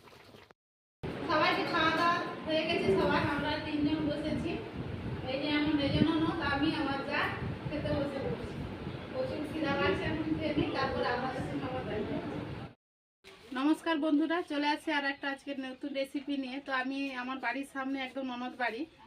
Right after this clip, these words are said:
ওখানে চলে আসছি। ওদের বাড়িতে অনেক গেস্ট এসেছে। তো এই যে খাসি মাংস নিয়ে এসছে জামাইবু এক কেজি। তো এই রান্নাটা আমি কিভাবে করি না করি আপনাদেরকে দেখাচ্ছি। এই রান্নার জন্য কি কি উপকরণগুলো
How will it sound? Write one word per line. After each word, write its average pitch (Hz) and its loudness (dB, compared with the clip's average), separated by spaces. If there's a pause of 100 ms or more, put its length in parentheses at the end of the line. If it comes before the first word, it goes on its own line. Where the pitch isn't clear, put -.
(240)
ওখানে 277 2 (120)
চলে 262 0
আসছি। 311 -2 (560)
ওদের 269 0
বাড়িতে 277 0
অনেক 269 -4 (100)
গেস্ট 262 -4
এসেছে। 262 -8 (400)
তো - -18 (100)
এই 269 -4
যে 285 0 (100)
খাসি 262 -2
মাংস 294 0 (140)
নিয়ে 254 -4
এসছে - -4 (100)
জামাইবু 247 0 (960)
এক 247 4 (100)
কেজি। 262 2 (1120)
তো 254 4 (220)
এই 294 6
রান্নাটা 294 4
আমি 311 4
কিভাবে 277 0 (120)
করি 277 8 (120)
না 262 2 (100)
করি 285 2 (100)
আপনাদেরকে 247 -2 (100)
দেখাচ্ছি। 196 -8 (460)
এই 254 4
রান্নার 262 2
জন্য 294 -2 (120)
কি 269 -6
কি 285 -8 (100)
উপকরণগুলো 269 2